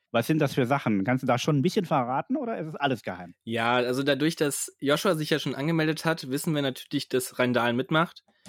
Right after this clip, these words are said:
Speaker 2: Darum haben wir Denken erstmal an zweite Stelle gesetzt. Und, äh,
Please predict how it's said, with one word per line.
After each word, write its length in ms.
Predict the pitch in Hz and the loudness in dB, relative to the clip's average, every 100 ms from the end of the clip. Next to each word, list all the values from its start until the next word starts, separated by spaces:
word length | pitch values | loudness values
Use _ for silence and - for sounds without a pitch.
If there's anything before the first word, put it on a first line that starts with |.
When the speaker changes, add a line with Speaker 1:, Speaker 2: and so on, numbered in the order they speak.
| - _ - | -20 _ -2
Speaker 2:
Darum 300 | 120 135 135 | 0 2 2
haben 120 | 143 | 2
wir 80 | 139 | 2
Denken 420 | 120 143 165 151 | 2 0 0 -2
erstmal 360 | 143 - 151 123 | -2 -2 0 0
an 120 | 123 | -2
zweite 300 | - 131 139 | 0 0 0
Stelle 260 | - 147 | 0 0
gesetzt. 480 | 175 156 170 196 - - _ _ _ _ _ _ _ _ _ - | 0 0 -2 -2 -16 -20 _ _ _ _ _ _ _ _ _ -4
Und, 640 | 131 127 127 127 123 - 131 | 2 2 2 0 -4 -6 -2
äh, 500 | 123 120 117 113 | 2 4 4 2